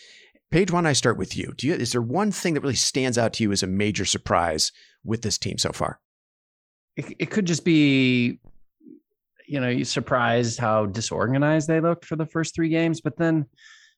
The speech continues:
Speaker 2: you know, I, again, I think expectations were a little out of whack, right? I mean,
Speaker 1: Mm-hmm.
Speaker 2: it's, I, I was actually thinking about, like, you know, is this one of the, the youngest teams in college football?
Speaker 1: It has to
Speaker 2: Um,
Speaker 1: be.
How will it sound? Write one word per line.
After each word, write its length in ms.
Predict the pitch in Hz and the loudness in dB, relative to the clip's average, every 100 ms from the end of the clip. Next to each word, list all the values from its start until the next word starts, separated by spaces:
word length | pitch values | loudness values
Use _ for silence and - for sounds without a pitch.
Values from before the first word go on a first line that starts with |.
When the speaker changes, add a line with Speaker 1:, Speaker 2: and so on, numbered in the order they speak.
| - | -6
Speaker 2:
you 160 | 135 | 0
know, 340 | 139 139 135 - - | 2 2 0 -6 -8
I, 200 | 127 - - | -6 -4 -2
again, 360 | 135 127 131 120 | 0 4 4 4
I 100 | 113 | 2
think 280 | 120 101 | 0 -2
expectations 800 | - 110 - 104 101 98 95 95 95 | -4 -4 -4 -2 -2 -2 -2 -4 -2
were 120 | 92 | -2
a 40 | |
little 260 | 92 92 87 | 0 -2 -2
out 160 | 82 87 | 0 0
of 80 | 82 | -2
whack, 340 | 78 - - | -2 -4 -6
right? 300 | - 95 92 | -4 -2 -4
I 80 | 95 | -4
mean, 280 | 95 98 98 | -2 -2 -2
Speaker 1:
Mm-hmm. 80 | - | -4
Speaker 2:
it's, 320 | - - 120 - - _ _ 135 | -6 -6 -8 -10 -20 _ _ 0
I, 100 | 156 | 0
I 280 | 185 - 180 | 2 2 2
was 120 | 156 | 2
actually 380 | 147 143 131 113 104 - | 2 2 0 0 -6 -6
thinking 320 | 139 120 120 | -4 -2 0
about, 260 | 110 107 104 | 2 2 2
like, 260 | 101 98 _ - - - _ _ _ _ _ | 0 -2 _ -20 -20 -20 _ _ _ _ _
you 300 | - 110 107 | -8 -2 0
know, 220 | 104 98 | 0 -2
is 180 | - 110 | -2 0
this 220 | 156 185 | 0 2
one 140 | 151 160 | 2 2
of 80 | 135 | 4
the, 260 | 104 98 | 2 0
the 120 | 113 | -4
youngest 600 | 104 110 113 127 127 - - | 0 2 2 2 0 -4 -4
teams 460 | 110 120 151 120 | 0 2 0 0
in 240 | 107 107 107 | -2 -2 0
college 420 | 113 113 95 - | 0 2 0 -4
football? 560 | - - 139 160 170 _ _ 117 | -6 -2 -2 -4 -8 _ _ -2
Speaker 1:
It 120 | 101 | 0
has 260 | 113 101 | 0 0
to 80 | 95 | -2
Speaker 2:
Um, 40 | 92 | -2
Speaker 1:
be. 220 | 76 | -4